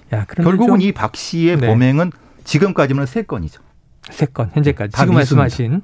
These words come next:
Speaker 2: 다 미수입니다.
Speaker 1: 예, 첫 번째 남성, 두 번째로는 여성, 그리고 이번엔 새로운 또 자기가 사귄
Speaker 2: 예.
Speaker 1: 여자친구.
Speaker 2: 예.
Speaker 1: 야, 이게 참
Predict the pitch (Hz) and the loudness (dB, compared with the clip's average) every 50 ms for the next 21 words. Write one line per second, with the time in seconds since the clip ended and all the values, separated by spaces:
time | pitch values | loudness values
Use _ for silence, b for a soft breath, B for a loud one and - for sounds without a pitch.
0 | _ - - 107 101 95 101 - - 85 78 73 - - - - 104 98 - - | _ -10 -6 -4 -2 -2 -2 -4 -4 -10 -12 -12 -16 -20 -14 -12 -10 -10 -6 -4
1 | 160 - - 156 143 - 151 135 113 110 113 117 120 - 190 202 233 247 240 - | -4 -2 -2 -2 -2 -2 -2 -2 -2 -4 -4 -4 -2 -2 -2 -2 -2 -2 -6 -6
2 | - 127 131 131 123 127 123 113 117 117 113 104 101 104 107 - - 185 190 220 | -4 -2 0 0 0 0 -2 -4 -4 -4 -4 -4 -6 -6 -8 -4 -2 0 0 2
3 | 247 240 214 - - 131 127 120 123 117 113 120 120 120 117 110 - - - 220 | 0 -2 -4 -4 -4 -4 -4 -4 -4 -6 -4 -4 -4 -4 -6 -6 -8 -4 -2 0
4 | 226 214 202 202 220 247 269 254 - _ _ - 127 110 - - - 131 143 185 | 2 2 2 2 2 2 0 -2 -4 _ _ -8 -8 -8 -6 -4 -2 0 0 2
5 | 185 208 185 - 175 151 143 165 202 233 - - - _ - 101 87 135 127 135 | 2 2 0 2 -2 -2 0 0 -2 -2 -6 -10 -20 _ -10 -4 -2 0 2 0
6 | 120 - - 131 110 - - - 80 76 - - - - - - - - - - | 0 -2 -2 -4 -4 -4 -6 -12 -12 -14 -14 -18 -20 -20 -20 -20 -20 -20 -20 -20
7 | - - - - - - - _ - - 117 98 87 80 80 82 - - - - | -20 -20 -20 -20 -20 -20 -20 _ -8 -4 -2 -2 -2 -2 -4 -6 -8 -10 -12 -6
8 | - 160 135 - - - 175 190 | -4 -4 -4 -4 -2 -2 -2 -2